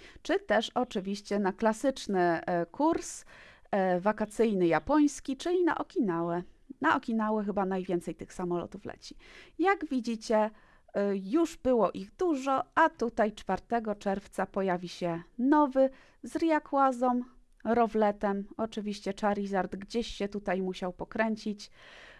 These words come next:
Jeżeli chcecie sprawdzić, możecie wejść na flying pikachu kropka com, <laughs> zobaczyć, jakie wycieczki was, e, czekają z liniami lotniczymi ana i gdzie możecie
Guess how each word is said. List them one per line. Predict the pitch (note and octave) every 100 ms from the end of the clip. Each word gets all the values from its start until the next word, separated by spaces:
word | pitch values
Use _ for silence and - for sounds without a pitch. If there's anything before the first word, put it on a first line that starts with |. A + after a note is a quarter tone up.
| -
Jeżeli | - A#3+ G4 D4+ C#4+ C4
chcecie | - B3+ A#3
sprawdzić, | A3 - G#3 G#3 G3+ G3+ - -
możecie | A#3+ A#3+ A#3+ A3 G#3 G#3+
wejść | F#3 G3 -
na | F3+
flying | - F#3+ F#3+ -
pikachu | G3 F3+ F3+
kropka | G#3+ G#3+ C#4
com, | A#3+ A3 - G4
<laughs> | - D4+ G#3+
zobaczyć, | A#3 A#3+ A#3+ A#3 A3+ -
jakie | A#3+ C4 B3
wycieczki | G#3 G3+ - A3+ - G#3+
was, | F#3+ F3+ F#3+ -
e, | G#3
czekają | G3+ G#3+ G#3 F#3 F3+ E3+ E3 -
z | F3+ - F3+ F3
liniami | F3+ F#3+ F3 E3+ E3
lotniczymi | E3 - E3+ E3+ E3 E3
ana | - G3+ F#3+ E3+ - - - - -
i | F4 E4 D4 -
gdzie | G3+ - D#3+
możecie | E3 E3+ D3+ D#3+ D#3+